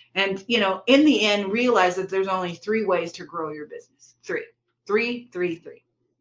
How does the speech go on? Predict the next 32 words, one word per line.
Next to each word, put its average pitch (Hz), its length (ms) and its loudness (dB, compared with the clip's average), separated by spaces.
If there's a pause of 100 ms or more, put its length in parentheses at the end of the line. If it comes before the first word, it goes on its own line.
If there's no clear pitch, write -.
(460)
One 190 400 2
is 180 180 -10
get 175 140 -6
a 165 40 -6
brand 165 260 -8
new 160 80 -8
customer. 165 420 -16 (720)
Two 196 400 2
is 190 140 -4
get 196 180 -2
your 165 180 0
existing 208 400 -6
customer 170 380 -10
to 147 80 -12
come 165 240 -8
back 151 220 0
more 165 180 -6
often. 214 380 -10 (400)
Okay? 185 140 -20 (640)
So 180 180 -4
that 175 200 4
is 175 380 -6
making 175 300 -6
sure 180 220 -6
that 160 160 -6
there's 165 180 -4
something 196 420 -6
else 175 200 -8
for 170 160 -14
them 160 220 -10
to 156 140 -18
buy 156 420 -6